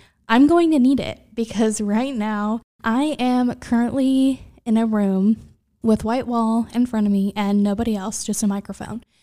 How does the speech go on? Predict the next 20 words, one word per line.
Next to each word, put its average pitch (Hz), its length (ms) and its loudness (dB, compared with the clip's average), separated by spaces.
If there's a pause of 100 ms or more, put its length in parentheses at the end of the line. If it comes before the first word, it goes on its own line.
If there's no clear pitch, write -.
(400)
And 202 540 0 (300)
I 226 60 0
didn't 277 220 -4
realize 285 400 -2
how 226 340 -4
incredibly 226 520 -2
challenging 254 640 -4
that 196 160 -6
was 214 100 -10
gonna 214 160 -4
be 214 300 -2
until 226 280 -4
I 240 100 0
sat - 260 -4
down 220 380 -4 (120)
just 214 260 -4
now 202 420 -4 (100)
to 226 100 -10
do 208 160 -2
this. - 500 -10